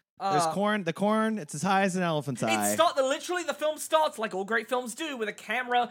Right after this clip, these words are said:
Speaker 2: moving through a cornfield.
Speaker 1: It's awesome.
Speaker 2: <laughs> It is, especially
Speaker 1: And
Speaker 2: in
Speaker 1: that,
Speaker 2: that, yeah.
Speaker 1: especially in that, that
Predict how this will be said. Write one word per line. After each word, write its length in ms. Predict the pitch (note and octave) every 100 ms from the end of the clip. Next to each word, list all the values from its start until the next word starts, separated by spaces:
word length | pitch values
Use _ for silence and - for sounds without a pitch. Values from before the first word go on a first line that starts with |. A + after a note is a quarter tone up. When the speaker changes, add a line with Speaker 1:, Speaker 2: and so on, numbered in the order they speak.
| A#3
Speaker 2:
moving 460 | D#3+ E3+ A#3 C4+ B3+
through 180 | C4+ C4+
a 40 |
cornfield. 840 | - C4+ B3 G#3+ E3 D#3+ - B3+ B3+
Speaker 1:
It's 200 | G#3+ E3+
awesome. 680 | E3+ F3+ - C#3+ A2+ G2+ -
Speaker 2:
<laughs> 80 | -
It 160 | F3+
is, 320 | F3+ D#3+ B2+ -
especially 460 | G#3 A3+ B3+ -
Speaker 1:
And 60 | C#3+
Speaker 2:
in 20 |
Speaker 1:
that, 160 | D#3 F3+
Speaker 2:
that, 160 | C#4+
yeah. 40 | D3+
Speaker 1:
especially 640 | D3 A3 F3 F#3 - G3
in 100 | F#3+
that, 240 | F3+ F3 E3 -
that 260 | D#3 D3